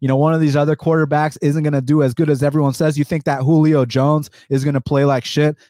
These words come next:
ever since he left Atlanta? Well, take advantage of it year long. Stack up those over-unders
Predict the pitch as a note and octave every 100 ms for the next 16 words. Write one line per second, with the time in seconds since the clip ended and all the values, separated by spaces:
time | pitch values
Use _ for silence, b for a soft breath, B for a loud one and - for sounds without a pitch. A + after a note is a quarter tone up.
0 | - D3 D#3 - D3 C3+ C#3+ D3+ C3 A#2+
1 | C#3+ F3+ A3 E3 _ _ _ _ A#2+ C3+
2 | G3 G#3 G3 C3 G3 B3+ G#3+ C#3+ C#3 C#3+
3 | D#3 B2 C#3+ F#3 E3+ E3 F3+ D3+ A#2 -
4 | D3+ F3 F#3+ F3 F3+ D#3+ C#3 E3+ E3 D#3
5 | C3+ D#3+ F3+ F3+